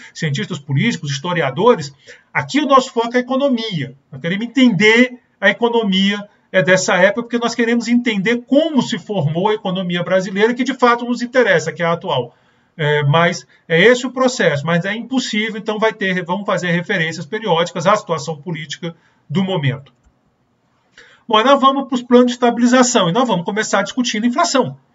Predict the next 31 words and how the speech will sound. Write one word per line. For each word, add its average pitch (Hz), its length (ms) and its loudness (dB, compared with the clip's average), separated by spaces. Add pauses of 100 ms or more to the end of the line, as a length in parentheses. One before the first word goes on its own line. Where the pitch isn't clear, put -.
(180)
O 359 60 -6
que - 140 -4
é 277 60 6
a 247 40 8
inflação? 170 580 -2 (400)
O 226 140 0
que 247 80 2
explica 240 460 2
a 156 40 -2
inflação? 147 440 -4
Da 240 100 4
onde 269 260 0
vem 185 260 -2
a 156 40 -2
inflação? 151 500 -4
Por 190 120 -10
que 277 100 -2
que 269 80 -2
ela 214 120 0
aparece? 151 580 2
O - 20 -16
que 240 120 -2
que 170 80 -2
acontece? 170 680 -2
Quais 247 220 2
são 240 100 -4
as 196 80 -6
teorias 190 460 -2
existentes 165 640 -8 (420)
pra 180 140 4
inflação? 170 560 -4